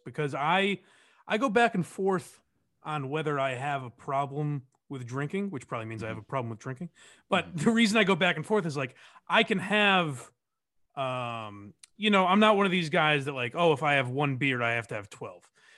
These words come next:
Speaker 1: I can
Speaker 2: Yeah.
Speaker 1: have, you know, a couple beers and be fine.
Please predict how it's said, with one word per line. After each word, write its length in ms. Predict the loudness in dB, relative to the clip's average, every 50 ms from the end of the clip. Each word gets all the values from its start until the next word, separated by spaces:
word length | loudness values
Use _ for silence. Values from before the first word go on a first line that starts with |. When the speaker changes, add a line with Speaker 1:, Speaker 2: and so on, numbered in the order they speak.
| _ -8 -4
Speaker 1:
I 100 | -2 -2
can 240 | 0 0 -2 -2 -2
Speaker 2:
Yeah. 100 | -4 -6
Speaker 1:
have, 640 | 0 2 4 6 6 6 6 4 4 2 -2 -6 -10 -8
you 60 | -2 0
know, 80 | 0
a 40 | 0
couple 240 | 2 0 -2 -2 -2
beers 340 | 0 0 2 2 2 0 -2
and 100 | -4 -6
be 100 | -6 -8
fine. 440 | -6 -6 -4 -4 -4 -6 -10 -14